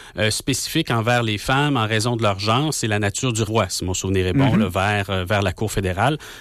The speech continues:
Speaker 1: euh, pour que ce soit étudié, euh, plus avant. Mais, euh, je fais la, je fais la même analyse que Frédéric là-dessus, c'est-à-dire que, euh, les cours de justice, euh, appliquent le droit, mais elles ne sont pas insensibles,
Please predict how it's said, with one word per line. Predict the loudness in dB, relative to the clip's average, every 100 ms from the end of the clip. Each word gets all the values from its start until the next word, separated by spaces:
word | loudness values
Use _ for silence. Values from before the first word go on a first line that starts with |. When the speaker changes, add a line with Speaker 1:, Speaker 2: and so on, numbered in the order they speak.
| -4
Speaker 1:
euh, | -4
pour | -2 -6
que | -4
ce | -4
soit | -2 0
étudié, | -2 -2 0 0 0 -6 -12 -2
euh, | -2
plus | 0 2 2
avant. | 4 2 0 -6 -8 0
Mais, | 2 4 2
euh, | 0 0
je | -2
fais | -2 -2
la, | 0
je | -2
fais | -2 0
la | 2
même | 2 0
analyse | 0 0 -2
que | -4 -6
Frédéric | -2 -2 -2 -4
là-dessus, | -6 -2 0 0
c'est-à-dire | -2 -2 -2 0
que, | 2
euh, | 2 2 0 -4 -6 -8 -8
les | -6 -2
cours | 0 0
de | 0
justice, | -2 -4 -2 -2 -2 -4 -4
euh, | -6 -6
appliquent | -8 -4 -4 -2
le | 0 2 0
droit, | 0 0 0 -4 -14 -10 0
mais | 2
elles | 2
ne | 0
sont | 0 0
pas | 2 0 0 0
insensibles, | 0 0 -2 -2 -4 -4 -4 -4